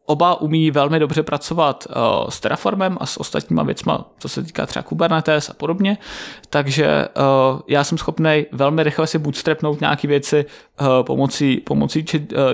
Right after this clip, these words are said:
Chat G P T, když já jako chci vědět nějaký, nějaký koncepty. A za mě jako su-, super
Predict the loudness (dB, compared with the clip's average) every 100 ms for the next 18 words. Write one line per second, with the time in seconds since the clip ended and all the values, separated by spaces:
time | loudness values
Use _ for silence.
0 | 0 -2 0 0 2 0 0 -2 0 2
1 | 0 -6 -8 -4 -2 0 0 0 -2 0
2 | -2 -4 -18 -20 -4 -2 -2 -4 -4 -4
3 | -2 0 0 -2 -2 -2 -4 -4 0 2
4 | 2 2 -2 -2 -6 -8 -8 -2 2 2